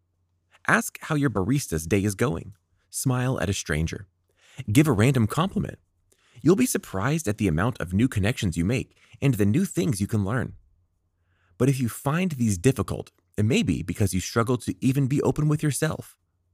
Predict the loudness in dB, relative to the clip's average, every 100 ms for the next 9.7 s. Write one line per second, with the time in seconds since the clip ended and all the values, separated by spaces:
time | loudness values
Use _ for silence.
0 | _ _ -20 -6 0 2 4 4 2 4
1 | 2 2 2 2 0 0 -4 _ _ -8
2 | -6 -4 -2 -2 -2 -2 -2 -2 -2 -6
3 | -4 -6 -6 -6 -6 -10 -4 -4 -2 -2
4 | -2 -6 -14 _ _ -4 -2 0 -2 0
5 | 0 2 0 0 -2 -2 0 0 0 -6
6 | -2 -2 0 0 0 -2 -8 -12 -10 -6
7 | -4 -4 -6 -2 -2 0 0 0 0 -4
8 | -2 0 0 -2 -4 -4 -4 -2 0 0
9 | 0 -2 -4 -6 -8 -10 -18